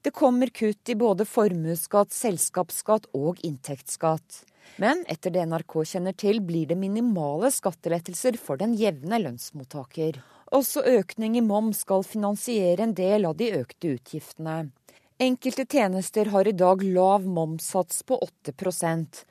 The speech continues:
men regjeringen foreslår å øke den laveste momssatsen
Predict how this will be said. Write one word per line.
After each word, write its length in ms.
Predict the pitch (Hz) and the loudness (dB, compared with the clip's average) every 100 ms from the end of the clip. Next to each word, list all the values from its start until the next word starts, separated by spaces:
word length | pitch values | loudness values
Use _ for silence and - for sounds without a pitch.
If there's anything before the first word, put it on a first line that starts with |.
| _ - | _ -16
men 300 | 180 214 233 | 0 2 4
regjeringen 540 | 226 220 196 190 202 208 | 4 4 2 2 0 -4
foreslår 680 | - 214 170 170 - 196 185 | 0 0 0 -4 -2 2 4
å 60 | - 185 | 4 4
øke 160 | 160 156 | 0 -2
den 140 | 190 220 | -4 0
laveste 500 | 214 165 147 180 - | 2 2 0 -6 -6
momssatsen 720 | 233 185 165 - 180 - - | -4 -2 -4 -6 -8 -8 -8